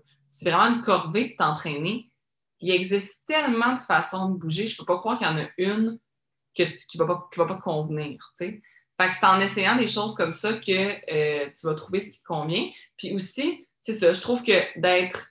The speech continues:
actif, ça fait juste du bien. Ça, c'est du social aussi, là. Moi, mon mardi soir, tennis, euh, c'est avec trois madames, là, on est en semi-privé, là. Puis je dis trois madames de façon plus vieille que moi, là.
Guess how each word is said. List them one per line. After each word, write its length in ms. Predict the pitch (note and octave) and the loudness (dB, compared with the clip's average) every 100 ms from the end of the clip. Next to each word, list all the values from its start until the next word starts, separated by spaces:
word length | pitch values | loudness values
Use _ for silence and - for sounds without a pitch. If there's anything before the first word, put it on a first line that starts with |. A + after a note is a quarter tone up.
| - | 0
actif, 440 | F3 F3+ - A#3 | 0 0 -2 -2
ça 160 | B3 F3 | 0 -2
fait 160 | F3 E3+ | -2 -2
juste 260 | A3 G#3+ | -4 -6
du 80 | F3 | -6
bien. 240 | D#3 D#3+ | -2 -2
Ça, 100 | G#3+ - | -2 -8
c'est 160 | - E3 | -6 -6
du 100 | D#3+ | -2
social 500 | C4+ D4 C#3 A#2 G#3+ | -4 -2 0 0 0
aussi, 300 | - B3 B3 | -8 -6 -4
là. 80 | |
Moi, 340 | G#3 F3 G3+ D#3 | -4 -2 -2 -2
mon 200 | D3 D3+ | -4 -2
mardi 320 | D#3 F3+ F3 | 0 -2 -2
soir, 260 | - G3+ A3 | -4 -2 -2
tennis, 460 | D#3+ E3 G#3+ - | -2 -2 -4 -4
euh, 220 | D#3 C#3+ C#3+ - _ _ - | 2 2 0 -6 _ _ -12
c'est 180 | - | -2
avec 220 | D#3+ D#3 D#3 | 0 0 -4
trois 200 | - G#3 | -2 2
madames, 440 | E3+ D#3 G3+ A3+ | 2 2 2 0
là, 80 | G3 | -2
on 120 | E3+ | -4
est 80 | D#3+ | -4
en 80 | D#3+ | -4
semi-privé, 800 | - F3 E3+ - D#3+ F3+ A#3+ A3+ | -4 -6 -6 -10 -8 -6 -4 -4
là. 100 | A#3+ - - - | -4 -8 -20 -10
Puis 100 | G3 | -6
je 60 | |
dis 80 | F3 | -6
trois 160 | - F#3 | -2 0
madames 260 | D#3+ E3 G#3 | 4 4 2
de 60 | |
façon 260 | C#3+ F#3 G#3 | 0 -2 -4
plus 80 | F3+ | 0
vieille 180 | F3 | 0
que 100 | F3 | 2
moi, 280 | D#3+ E3 - | 0 0 -4
là. 140 | - | -4